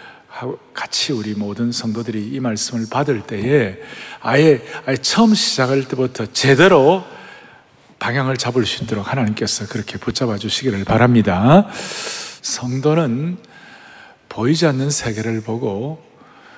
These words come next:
미리 준비하는 영적인 안목과 전투력이 반드시 있어야 한다. 어떻게 생각하십니까? 부담되십니까?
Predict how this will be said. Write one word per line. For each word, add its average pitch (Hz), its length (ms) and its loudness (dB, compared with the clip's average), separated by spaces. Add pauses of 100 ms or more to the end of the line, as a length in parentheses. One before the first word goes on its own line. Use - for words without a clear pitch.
(160)
미리 143 500 0
준비하는 113 800 -4
영적인 120 500 -2
안목과 104 680 -8
전투력이 110 560 -6
반드시 98 420 -8
있어야 110 280 -10
한다. 95 420 -16
어떻게 120 180 -6
생각하십니까? 104 680 -8 (2750)
부담되십니까? 139 1000 4